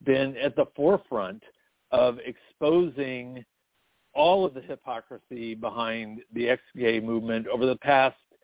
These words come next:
decade or two. Um, and he has written a brand new book called Lies with a Straight Face, Exposing the Cranks and Cons Inside the Ex-Gay Industry. And, uh, that is chock full of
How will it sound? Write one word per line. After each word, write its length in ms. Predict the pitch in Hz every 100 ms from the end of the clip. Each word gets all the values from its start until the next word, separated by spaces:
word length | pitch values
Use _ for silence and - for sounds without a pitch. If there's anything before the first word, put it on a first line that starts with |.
| _ _ _ _ _ _ _ 104
decade 440 | 156 170 - 143 131
or 260 | 127 123 - -
two. 340 | 143 110 107 - _ _ _ -
Um, 520 | 113 110 110 110 113 -
and 260 | 120 120 104
he 140 | 139
has 180 | 127 110
written 300 | 139 147 131
a 60 |
brand 340 | 117 127 139 175
new 100 | 165
book 300 | 113 131 -
called 320 | 131 113 107
Lies 380 | 127 131 143 131
with 180 | 131 113
a 60 | 117 _
Straight 260 | - 139 131 -
Face, 260 | 117 143 - _ _ _
Exposing 580 | - - - 139 127 131
the 80 | 117
Cranks 380 | - 143 143 -
and 100 | 143
Cons 400 | - 131 120 123 - 135
Inside 640 | 175 - - 117 110 107 - _ _ -
the 120 | 123
Ex-Gay 440 | 127 - - 120 113
Industry. 920 | 117 135 139 113 - 98 95 120 127 - _ _ _
And, 720 | 120 117 113 113 113 110 110 -
uh, 280 | 110 107 110 117
that 160 | 127
is 100 | 120 -
chock 180 | 156 143 _
full 380 | 143 135 131 -
of 480 | 117 107 107 107